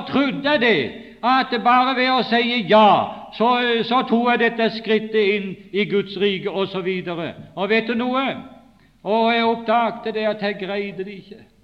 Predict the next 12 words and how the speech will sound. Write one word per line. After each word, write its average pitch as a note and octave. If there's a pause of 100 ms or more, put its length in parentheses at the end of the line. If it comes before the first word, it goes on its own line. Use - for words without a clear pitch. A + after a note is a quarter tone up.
(680)
Jeg G#3
greide B3+
ikke B3
det A#3
skrittet. A3
Jo, C4
jeg B3+
sa A#3
ja, A3+ (340)
det C4
gjorde A#3+
jeg. D#3+